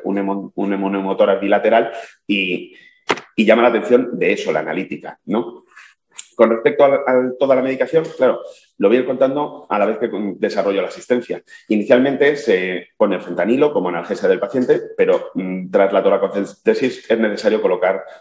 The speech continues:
tubo de tórax, principalmente izquierdo, porque en ese momento, tras la toracocentesis, es la zona que más hipoventilaba, la zona más inestable y la que impresionaba de tener más daños en nuestro, en nuestro paciente. Por tanto,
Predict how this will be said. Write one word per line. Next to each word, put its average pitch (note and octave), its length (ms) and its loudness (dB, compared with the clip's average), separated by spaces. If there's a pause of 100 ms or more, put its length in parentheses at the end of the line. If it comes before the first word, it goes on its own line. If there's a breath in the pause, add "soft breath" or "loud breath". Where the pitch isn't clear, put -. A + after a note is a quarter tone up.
tubo G2 160 2
de E2 60 0
tórax, D#2+ 240 -2
principalmente A#2+ 520 0
izquierdo, B2+ 380 2
porque F#2+ 360 -2
en G2 140 -4
ese A2 120 -4
momento, B2 280 0
tras F2+ 160 -2
la F2 140 0
toracocentesis, F#2 760 -4 (320 loud breath)
es A2 120 4
la A#2 80 4
zona B2 200 2
que F#2 100 -4
más A2 260 -2
hipoventilaba, A2 680 2
la - 140 -2
zona A2 200 -2
más A2+ 220 -2
inestable A2 400 0
y G#2+ 60 -2
la G2 120 2
que F2+ 60 -8
impresionaba F#2 460 -2
de G#2+ 80 -2
tener G#2 320 -2
más G2+ 240 -4
daños G#2 400 -2 (280 loud breath)
en F#2+ 140 0
nuestro, E2 560 -2
en - 60 -2
nuestro - 240 -6
paciente. E2 340 -6
Por - 160 2
tanto, - 380 2